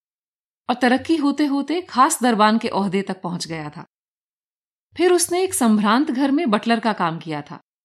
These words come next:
सेंट पीटर्स आने से पहले वह एक राजदूत के घर में भी बटलर का काम कर रहा था। यहां तो उसके नीचे काम करने के लिए भी दो अन्य बटलर थे।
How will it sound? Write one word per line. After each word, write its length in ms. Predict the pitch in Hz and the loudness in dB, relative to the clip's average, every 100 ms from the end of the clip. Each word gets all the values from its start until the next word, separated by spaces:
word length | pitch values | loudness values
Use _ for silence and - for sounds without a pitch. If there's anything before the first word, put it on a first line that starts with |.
| _ _ _ _ _ _ _ _ - | _ _ _ _ _ _ _ _ -8
सेंट 360 | - 285 330 | 2 4 4
पीटर्स 380 | - 269 339 339 | 2 2 2 2
आने 240 | 277 254 269 | 4 4 2
से 120 | 269 | 0
पहले 380 | 233 220 202 254 | -2 0 0 0
वह 100 | 269 | 0
एक 180 | 285 | -2
राजदूत 540 | 196 165 170 175 269 277 | 2 2 2 0 -2 0
के 120 | 277 | -2
घर 200 | 196 208 | 0 0
में 160 | 208 214 | 0 2
भी 100 | 269 | 2
बटलर 320 | 190 190 196 | 0 -2 -4
का 120 | 208 | -2
काम 260 | 196 175 170 | -2 -2 -4
कर 140 | 165 | -6
रहा 240 | 156 151 | -8 -8
था। 280 | 147 170 - _ _ _ _ _ - | -10 -14 -18 _ _ _ _ _ -2
यहां 260 | 202 233 | 2 4
तो 160 | 285 330 | 4 0
उसके 320 | 269 - 330 | 0 0 4
नीचे 320 | 254 220 262 | 4 4 2
काम 240 | 349 330 311 | 2 2 2
करने 260 | 294 269 | 2 2
के 100 | 285 | 2
लिए 160 | 254 262 | 2 2
भी 100 | 233 | 2
दो 140 | 226 | 2
अन्य 260 | 233 208 202 | 2 2 2
बटलर 400 | 180 170 165 | 0 -2 -6
थे। 40 | 151 | -8